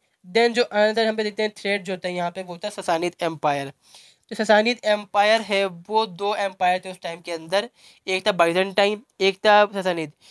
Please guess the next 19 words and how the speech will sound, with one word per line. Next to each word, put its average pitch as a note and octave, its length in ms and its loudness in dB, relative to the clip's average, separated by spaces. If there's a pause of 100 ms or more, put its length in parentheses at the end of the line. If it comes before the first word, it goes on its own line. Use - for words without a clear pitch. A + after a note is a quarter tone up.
(280)
ये G3 160 -2
दोनों G3+ 420 4
पावरफुल A3 520 4
एम्पायर F#3 600 0
थे G3 60 0
उस G3+ 300 -8
टाइम E3+ 240 -2
के G#3 180 -4 (580)
और G3 60 0
दोनों G3+ 500 6
थ्रेट G#3 360 4
थे A3 80 6
इस्लाम F3+ 380 4
के F#3 140 2
लिए G3+ 160 2
और F#3+ 200 -4
दोनों G3 280 -8
के G#3+ 80 -12
लिए G#3 120 -6